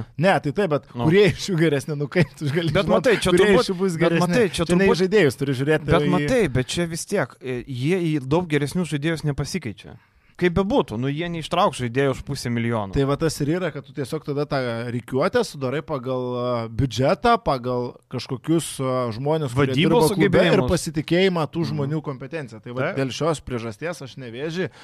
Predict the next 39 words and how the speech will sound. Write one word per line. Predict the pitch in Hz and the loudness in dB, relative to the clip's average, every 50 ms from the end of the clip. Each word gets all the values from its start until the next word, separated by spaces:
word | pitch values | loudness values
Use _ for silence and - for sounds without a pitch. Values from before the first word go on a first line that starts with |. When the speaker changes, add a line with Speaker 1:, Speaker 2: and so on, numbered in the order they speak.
| - - _ | -20 -16 _
Speaker 1:
galbūt | 123 123 123 127 147 151 - | -4 -4 -2 -2 -4 -4 -4
kažkur | - 135 - - 160 147 | -4 -4 -4 -4 -2 0
Speaker 2:
Žinai, | 196 247 | 0 2
ko | - - 214 | 2 2 2
man | 208 185 | 2 2
Speaker 1:
aukščiau | - | 2
statau, | 160 143 - | 2 0 2
Speaker 2:
trūksta | 135 151 156 | 2 2 2
Speaker 1:
nes | - 120 | 2 2
ten | 123 - | 2 2
yra | - - - 180 180 | 2 2 2 2 2
Speaker 2:
Nevėžio? | 180 | 2
Speaker 1:
mačiulis. | 185 - - 214 180 117 104 - - - - | 0 2 2 2 2 2 0 -4 -8 -8 -4
Speaker 2:
Nevėžio | 120 131 135 131 156 196 190 190 | 0 0 2 4 2 2 2 0
trūksta | 156 - 175 190 - - - 160 156 143 | -2 -4 -4 -6 -6 -4 0 0 2 2
lietuvių, | 143 135 135 - 175 180 190 175 | 2 0 0 0 -2 -2 -2 -4
kurie | - 156 147 147 | -2 -2 -2 -2
gali. | 139 151 147 139 113 107 | 0 0 0 0 -2 -2
Jie | 117 127 - | -4 -4 -4
turėjo | - 131 143 143 139 131 123 117 113 104 87 - 57 67 87 101 | -4 -2 0 0 2 2 2 2 2 0 -2 -4 -6 -8 -6 -4
Valinską, | 104 107 123 147 165 - - 151 | -2 -2 0 -2 -2 -2 -4 -4
turėjo | 127 131 127 139 139 131 | -2 -2 0 0 0 0
Lavrinovičių, | 123 110 110 120 110 110 123 147 175 202 - - 147 | 0 -2 -2 -2 0 2 2 0 0 -2 -6 -8 -6
kurie | - 131 123 135 151 | -4 -2 0 0 0
buvo | 143 135 156 165 151 139 | 0 0 -2 0 0 -2
tie | 127 - 143 147 139 | -2 -2 -2 -2 0
Speaker 1:
Turėjo | 123 120 127 139 - | 0 2 2 2 2
Speaker 2:
lietuviai. | - | 0
Speaker 1:
Petrilevičių | - 165 131 131 127 139 156 160 - 147 | 0 0 0 0 2 2 0 0 -2 -4
sezono | 123 131 110 110 117 113 | -6 -6 -4 -4 -4 -4
Speaker 2:
Ir | 110 127 151 160 | -2 -2 -2 0
Speaker 1:
pradžioje. | - - - | 0 0 0
Speaker 2:
Petrilevičių, | - 139 127 127 117 110 101 101 - 117 117 | 0 0 0 0 0 0 -2 -4 -6 -6 -6
okei. | - - 113 98 98 | -4 -4 -4 -4 -2
Jie | 107 113 123 143 156 143 | -2 0 0 0 0 0
turėjo | - 147 139 151 151 | -2 -4 -2 -2 -2
tuos | 147 - 156 147 - | -2 -2 -4 -4 -2
lietuvius, | 127 123 113 - 151 160 196 220 202 | -4 -4 -2 -2 -4 -4 -2 -4 -6
kurie, | - - 139 135 143 | -4 -4 -2 0 2